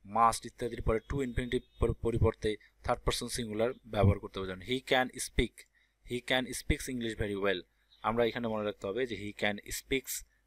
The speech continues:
speak English very well। তবে মডেল অক্সিলারি ভার্ব যেমন ক্যান, মাস্ট, মে, শ্যাল,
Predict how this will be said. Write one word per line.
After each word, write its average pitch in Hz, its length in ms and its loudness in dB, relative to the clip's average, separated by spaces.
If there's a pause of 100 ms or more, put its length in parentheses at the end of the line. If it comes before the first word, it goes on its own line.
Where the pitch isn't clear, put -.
(240)
speak 160 220 -2 (120)
English 107 280 -2
very 98 220 2
well। 95 220 2 (500)
তবে 127 120 4
মডেল 143 320 4
অক্সিলারি 156 300 0
ভার্ব 131 240 4
যেমন 127 300 0
ক্যান, 123 460 4 (460)
মাস্ট, 104 640 2 (640)
মে, 107 500 -2 (420)
শ্যাল, 104 580 4